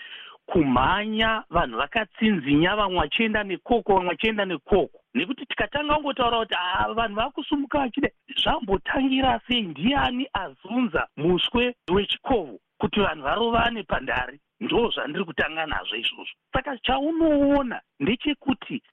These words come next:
bumbiro remutemo wemuZimbabwe rakangonyorwa chete, asi harina ari kuritevera. Tiri kuona kuti nekusashanda kwebumbiro remutemo yatinoti rule of law,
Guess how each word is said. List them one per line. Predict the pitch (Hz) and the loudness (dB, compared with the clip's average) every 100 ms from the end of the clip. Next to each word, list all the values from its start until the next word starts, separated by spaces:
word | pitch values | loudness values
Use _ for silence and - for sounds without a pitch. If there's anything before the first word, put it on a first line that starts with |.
| - | 0
bumbiro | 254 240 262 254 | 4 6 4 4
remutemo | 226 226 214 170 - - 185 185 185 180 - - | 2 2 0 -4 -4 0 0 0 0 -2 -4 -2
wemuZimbabwe | 151 180 180 107 123 143 139 - - _ | 0 0 -2 -2 -2 -2 -4 -10 -20 _
rakangonyorwa | 123 160 226 240 254 208 190 190 214 202 135 110 | -2 0 0 -2 -2 0 -2 2 0 0 -4 -6
chete, | - 185 151 - - _ | -4 -4 -4 -10 -20 _
asi | 226 214 220 - | 0 0 0 -2
harina | 226 147 151 175 208 247 | 0 -2 -4 -2 -2 -2
ari | - 180 185 | -2 -6 -6
kuritevera. | - 185 160 - 175 147 139 92 - _ _ | -4 -4 -4 -4 -2 -2 -4 -8 -18 _ _
Tiri | - 285 | -4 -2
kuona | - 320 277 269 | 2 0 2 -2
kuti | - 269 - 247 220 - | -4 -8 -2 0 0 -4
nekusashanda | 208 226 - 330 285 311 277 269 | -2 -2 0 -2 -2 -2 -4 -6
kwebumbiro | - 254 254 190 185 175 | -4 -2 0 0 0 2
remutemo | 196 226 - - 196 185 | 2 0 -4 -2 -2 0
yatinoti | 190 185 240 226 - | -2 0 0 0 0
rule | 127 175 214 160 | 0 2 2 0
of | - | -2
law, | 175 190 | 0 0